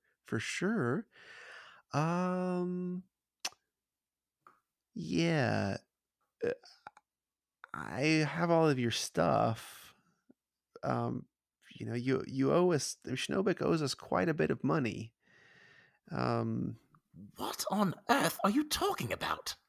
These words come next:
Speaker 2: I demand, who's in charge? I demand to speak to who's in charge right now.
Speaker 1: Uh, Waverly Cloudsack is in charge, and that's me.
Speaker 2: Uh, you're
Speaker 1: I'm Waverly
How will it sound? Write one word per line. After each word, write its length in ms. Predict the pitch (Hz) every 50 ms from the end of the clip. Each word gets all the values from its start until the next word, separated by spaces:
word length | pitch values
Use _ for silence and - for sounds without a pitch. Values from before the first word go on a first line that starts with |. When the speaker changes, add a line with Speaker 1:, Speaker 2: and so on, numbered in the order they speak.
| _ _ _ _ _ _ _ _ _ -
Speaker 2:
I 100 | - 170
demand, 320 | 147 165 156 151 120 80 - -
who's 220 | - 220 220 160
in 80 | 185 151
charge? 280 | - 131 - - - - -
I 60 | 127
demand 220 | 135 139 139 147 143
to 40 | 151
speak 200 | - - 151 -
to 60 | 139
who's 200 | 127 143 135 -
in 60 | 135
charge 260 | - 127 120 120 - - - -
right 220 | 113 120 131 -
now. 220 | 95 87 58 - - - _ _ _ _ _ _ _ _ _ _ _ _ _ - -
Speaker 1:
Uh, 140 | - 165 147 -
Waverly 460 | - - 147 165 175 190 190 190 190
Cloudsack 640 | - - 202 220 220 269 247 - - 110 104 101 - 113
is 100 | 110 110
in 140 | 104 104
charge, 360 | 101 - 110 113 127 143 139 135
and 120 | 123 123
that's 240 | 156 170 - - -
me. 300 | 185 165 151 123 107 - - - _ _ _ _ _ _ _ _ _ _ -
Speaker 2:
Uh, 60 | 131 131 - _ _ _ _ _ _ _ _ _ _ _ _ _ _ _ _ -
you're 260 | 107 110 107 135 151
Speaker 1:
I'm 220 | 190 196 180 151
Waverly 800 | 135 135 139 143 151 147 - - 160 160 151 143 147 151 -